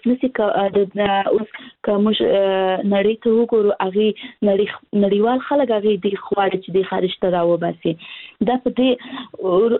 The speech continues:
اوسني حالاتو کې زموږ د ښځو، د پیغلو، زموږ د ټولو دوه شعار دي، یو کار، یو زده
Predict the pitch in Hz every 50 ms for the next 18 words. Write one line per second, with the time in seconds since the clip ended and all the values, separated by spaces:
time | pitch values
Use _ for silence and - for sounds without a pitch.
0 | - 240 226 - 269 269 277 330 339 302 254 214 214 214 214 220 - 240 240 -
1 | 277 285 320 330 403 - 208 190 - 220 233 262 254 220 - - 202 - - 262
2 | 269 254 254 262 262 262 - - 180 - 190 190 _ 240 233 247 247 247 240 233
3 | 240 233 220 202 - - 220 233 214 220 202 - - 254 269 254 220 196 165 -
4 | 240 262 254 - 214 185 180 185 180 180 180 170 180 180 180 - - - - -
5 | - 220 220 240 254 254 254 - - - 262 269 320 339 277 240 247 247 233 214
6 | 185 _ - 214